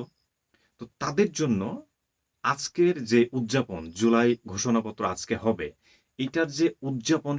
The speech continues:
সবচেয়ে বেশি ইম্পর্টেন্ট ছিল তাদের জন্য, কিন্তু তারা আজকে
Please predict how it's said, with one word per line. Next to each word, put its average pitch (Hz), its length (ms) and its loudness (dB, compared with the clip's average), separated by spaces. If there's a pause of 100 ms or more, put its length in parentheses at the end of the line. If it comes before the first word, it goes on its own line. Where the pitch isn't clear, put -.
সবচেয়ে 151 420 -4
বেশি 117 220 0
ইম্পর্টেন্ট 117 400 -2
ছিল 147 100 -6 (140)
তাদের 156 280 -2
জন্য, 80 160 -6 (140)
কিন্তু 113 180 0 (120)
তারা 110 220 2 (880)
আজকে 156 340 -2